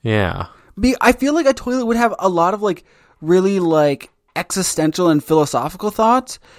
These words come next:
Speaker 1: Yeah.
Speaker 2: because, like,
Speaker 1: 'Cause of its
Speaker 2: let's
Speaker 1: whole
Speaker 2: be honest.
Speaker 1: position in the world. <laughs>
Speaker 2: Oh, that's not what I was thinking, but maybe.
Speaker 1: Oh.
Speaker 2: I was gonna say because, like, it's,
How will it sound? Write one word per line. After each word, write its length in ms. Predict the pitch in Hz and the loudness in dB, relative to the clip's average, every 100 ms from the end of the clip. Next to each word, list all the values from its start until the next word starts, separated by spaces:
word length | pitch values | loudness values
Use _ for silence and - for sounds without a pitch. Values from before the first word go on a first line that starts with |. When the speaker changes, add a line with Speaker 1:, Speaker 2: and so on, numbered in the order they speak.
| - - | -20 -4
Speaker 1:
Yeah. 180 | 196 208 | -2 2
Speaker 2:
because, 440 | 202 202 180 - _ _ _ _ - | 4 6 4 0 _ _ _ _ 0
like, 380 | 190 180 - _ _ _ _ _ - | 2 2 0 _ _ _ _ _ -6
Speaker 1:
'Cause 140 | 110 | -4
of 100 | 104 | 0
its 60 | 202 | 0
Speaker 2:
let's 100 | 262 | 2
Speaker 1:
whole 100 | 113 | 0
Speaker 2:
be 120 | - | 2
honest. 140 | 113 117 | 0 2
Speaker 1:
position 320 | - - 107 | 0 -2 -6
in 100 | 107 | -4
the 100 | 113 | -2
world. 340 | 113 120 127 - | 0 0 0 -2
<laughs> 40 | - _ _ _ | -20 _ _ _
Speaker 2:
Oh, 420 | 170 156 135 117 _ - | 2 4 0 -6 _ -6
that's 240 | 202 226 | -4 0
not 140 | 285 | 2
what 80 | 240 | 4
I 60 | 175 | 2
was 120 | 156 | 0
thinking, 400 | 165 233 160 139 | -4 -4 -4 -4
but 140 | 143 | -4
maybe. 500 | 139 180 269 135 139 - | -4 -2 -2 -2 -6 -12
Speaker 1:
Oh. 100 | _ _ - | _ _ 0
Speaker 2:
I 160 | 165 | 2
was 180 | 302 202 | 2 0
gonna 180 | 170 160 | 0 0
say 420 | - 160 151 151 | 0 0 0 0
because, 460 | 143 170 170 185 165 | -4 -6 -2 -2 2
like, 380 | 156 147 - _ _ _ _ _ - | 4 4 0 _ _ _ _ _ 0
it's, 460 | 196 175 - - | 0 2 -2 -4